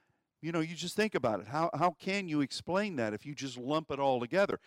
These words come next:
It's all God's Spirit, but it's a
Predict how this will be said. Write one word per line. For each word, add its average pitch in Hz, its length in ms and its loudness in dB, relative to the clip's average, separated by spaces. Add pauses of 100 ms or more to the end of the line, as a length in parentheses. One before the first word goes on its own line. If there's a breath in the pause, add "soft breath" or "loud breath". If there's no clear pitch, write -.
It's - 260 2 (100)
all 202 260 6
God's 143 400 2
Spirit, 151 540 -2 (460 soft breath)
but 160 120 4
it's 165 180 2
a 147 80 0